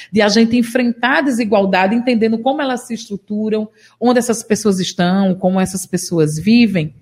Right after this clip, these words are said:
E trouxe algumas demandas imediatas que me foram solicitadas. Uma demanda que eu trouxe é a urgência, por exemplo,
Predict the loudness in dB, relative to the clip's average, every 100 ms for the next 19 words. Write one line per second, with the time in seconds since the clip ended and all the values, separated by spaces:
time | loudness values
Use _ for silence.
0 | _ -20 -6 -2 0 2 2 0 0 0
1 | 0 0 0 -2 -2 -2 -2 -2 -2 0
2 | -2 -4 -6 -6 -6 -6 -4 -4 -4 -8
3 | -14 _ -8 -4 -4 -4 -8 -4 -4 -2
4 | -2 -2 -2 -2 -2 0 -2 -4 -6 0
5 | 0 0 -2 -10 -16 _ _ -2 0 0
6 | -2 -2 0 -2 -2 -4 -2 -2 -2 -2
7 | -4 -6 -8